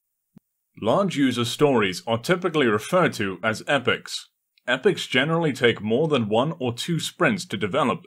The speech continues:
and test. They are usually broad in scope, short on details. It must be split into multiple, smaller stories before the team can work on them. In short, we can say it's a large user story.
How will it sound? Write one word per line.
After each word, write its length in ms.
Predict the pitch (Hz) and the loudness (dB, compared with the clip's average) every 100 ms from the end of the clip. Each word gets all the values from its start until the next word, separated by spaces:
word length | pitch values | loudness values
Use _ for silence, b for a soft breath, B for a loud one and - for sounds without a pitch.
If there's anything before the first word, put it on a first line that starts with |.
| - | 0
and 260 | 117 98 | 0 0
test. 500 | 131 131 - - - _ _ _ _ - | -2 -2 -2 -8 -16 _ _ _ _ -4
They 120 | 107 | 2
are 80 | 110 | 2
usually 440 | 117 185 147 127 | 2 0 -2 -2
broad 400 | 110 117 143 131 | 0 2 2 2
in 120 | 107 101 | -2 -4
scope, 480 | - 185 139 - _ _ | -2 2 2 0 _ _
short 400 | - - 160 117 | -8 -2 0 0
on 160 | 107 95 | -2 -2
details. 720 | 127 120 117 90 69 - - _ _ _ _ | -4 0 0 0 -4 -14 -18 _ _ _ _
It 180 | 123 107 | -6 -2
must 280 | 117 170 170 | 0 -2 -2
be 100 | 196 | -8
split 420 | - - 127 113 | -6 -2 0 0
into 200 | 127 110 | -4 -4
multiple, 580 | 110 147 180 117 110 92 | -2 -2 -2 -2 -2 -2
smaller 480 | - - 131 190 180 | -6 -2 0 2 0
stories 560 | - 196 160 101 92 | 0 2 2 2 -2
before 460 | - 104 - 135 170 | -6 -8 0 2 2
the 100 | 165 | -2
team 260 | 165 139 107 | -2 -4 -2
can 200 | 113 107 | -2 0
work 260 | 139 135 | 0 0
on 160 | 113 90 | -2 -2
them. 180 | 76 - _ _ _ _ _ | -8 -12 _ _ _ _ _
In 160 | - 104 | -6 -6
short, 460 | - 190 175 101 - _ _ | -2 2 2 2 -6 _ _
we 140 | 107 104 | -8 -6
can 320 | - 208 170 | -2 0 0
say 420 | - 104 87 85 _ _ _ | 2 0 0 -4 _ _ _
it's 200 | 117 - | -6 -2
a 60 | 110 | 0
large 480 | 110 127 113 98 | 2 4 2 0
user 280 | 104 98 92 | -4 -6 -8
story. 580 | 92 - 123 107 78 - | -6 0 2 2 -2 -8